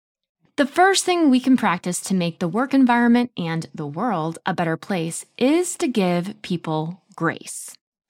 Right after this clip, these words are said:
Giving people grace in the workplace means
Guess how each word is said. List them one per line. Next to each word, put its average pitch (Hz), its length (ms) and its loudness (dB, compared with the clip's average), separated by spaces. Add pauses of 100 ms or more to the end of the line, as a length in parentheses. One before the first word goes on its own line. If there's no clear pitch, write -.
(560)
Giving 277 240 4
people 277 240 2
grace 202 460 0
in 190 80 0
the 175 80 0
workplace 165 580 -2
means 151 400 -6